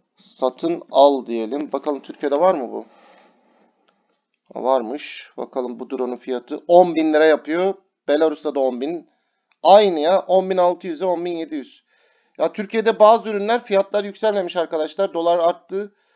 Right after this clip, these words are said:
Tam değiştirmemişler herhalde. Haberiniz olsun yani elektronik düşünen varsa şu an Türkiye'de uygun fiyatlar. Belarus'ta normalde daha fazla makas açılık olur ama haberiniz olsun yani. Türkiye'de bu aralar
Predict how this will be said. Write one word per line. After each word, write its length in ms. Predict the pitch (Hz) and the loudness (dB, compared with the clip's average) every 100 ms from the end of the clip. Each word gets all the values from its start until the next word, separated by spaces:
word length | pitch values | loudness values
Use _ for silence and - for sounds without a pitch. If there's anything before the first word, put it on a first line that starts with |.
| _ _ - | _ _ -4
Tam 420 | 175 185 139 - | -2 -4 -8 -6
değiştirmemişler 680 | 165 170 196 196 165 175 147 | -6 -6 -6 -6 -6 -4 -2
herhalde. 600 | 143 143 143 202 214 - _ _ _ _ _ - | -2 -2 -4 -6 -6 -10 _ _ _ _ _ -8
Haberiniz 480 | 175 170 175 190 | -6 -4 -6 -6
olsun 280 | 165 165 185 | -8 -10 -8
yani 180 | 170 147 | -4 -2
elektronik 440 | 151 165 156 165 | -4 -10 -12 -14
düşünen 460 | 160 - - 175 180 | -14 -20 -10 -6 -2
varsa 240 | 196 190 | -4 -4
şu 180 | 185 180 | -10 -6
an 100 | 170 | -6
Türkiye'de 380 | - 190 170 190 | -6 -12 -8 -6
uygun 320 | 175 170 190 | -6 -4 -8
fiyatlar. 580 | 190 175 151 - 208 - _ _ - - - - | -6 -4 -4 -2 -4 -4 _ _ -20 -20 -14 -4
Belarus'ta 680 | 175 185 175 - 190 185 - _ _ _ _ _ | 0 0 -4 -2 0 0 -4 _ _ _ _ _
normalde 500 | 165 170 170 175 156 | -4 -2 0 -2 2
daha 160 | 175 | 4
fazla 320 | 190 180 143 151 | 4 0 -2 -4
makas 380 | 143 156 143 | -4 -8 -14
açılık 380 | 143 - 151 - | -14 -14 -18 -14
olur 240 | 151 160 202 | -12 -8 -6
ama 340 | 202 220 226 _ _ - _ _ _ _ | -6 -6 -8 _ _ -20 _ _ _ _
haberiniz 500 | 165 160 185 202 175 | -6 -4 -4 -6 -4
olsun 320 | 180 - 208 | -6 -6 -6
yani. 460 | 185 160 160 220 220 _ _ _ _ _ _ _ | -2 -2 -4 -8 -12 _ _ _ _ _ _ _
Türkiye'de 600 | - 202 180 175 180 196 - | -16 -14 -8 -6 -6 -8 -4
bu 160 | 185 | 0
aralar 440 | 175 160 175 - | 0 0 -2 -4